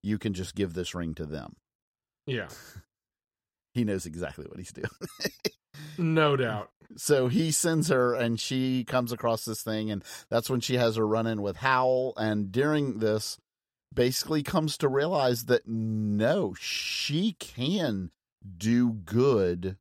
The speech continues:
Speaker 1: with a yellow ring.
Speaker 2: Yeah.
Speaker 1: Yeah.
Speaker 2: Like, at first she makes a mistake, and then she realizes, "Wait, no, I wasn't,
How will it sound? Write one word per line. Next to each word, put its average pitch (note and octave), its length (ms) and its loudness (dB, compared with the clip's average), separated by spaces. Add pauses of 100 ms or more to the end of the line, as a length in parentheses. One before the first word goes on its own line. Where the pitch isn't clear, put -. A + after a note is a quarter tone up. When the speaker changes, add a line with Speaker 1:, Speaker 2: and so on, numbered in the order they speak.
(800)
Speaker 1:
with F#2+ 200 -2
a G#2+ 80 0
yellow G#2+ 600 0 (140)
ring. A2+ 420 -2 (580)
Speaker 2:
Yeah. F3+ 280 -2 (580)
Speaker 1:
Yeah. G2+ 160 -8
Speaker 2:
Like, D#3+ 240 2
at G3 180 4
first F#3 260 4
she - 120 2
makes F3 320 4
a G#3+ 60 4
mistake, E3 560 2
and D#3 100 0
then D#3+ 100 -2
she E3+ 120 -6
realizes, D#3+ 440 0
"Wait, F3 220 -2
no, F#3+ 220 0
I D3 180 4
wasn't, E3 440 0